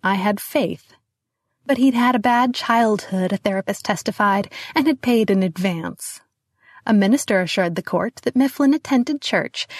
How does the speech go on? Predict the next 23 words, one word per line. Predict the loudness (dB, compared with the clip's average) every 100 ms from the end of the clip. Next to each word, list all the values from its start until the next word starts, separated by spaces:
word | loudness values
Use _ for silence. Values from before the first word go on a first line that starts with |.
| -4
helped | -2 -2 0
out | -2 0
in |
the | -4
community, | -2 2 4 4 2 0 -6 _ -18 0
would | 2 2
be | 2 4
missed. | 6 4 2 -2 -12 -16 -20 _ _ _ _
He | 2
was | 2 2
a | -4
father, | _ -2 0 0 0 -2 0
out | 0 2
of | 2 2
work, | 4 4 0 -2
with | 0
a |
lovely | 2 4 2 2 2 2
wife | 4 2 2 -2 -2
and | -4
children | 0 2 4 4
to | 2
support. | 0 -2 0 0 -2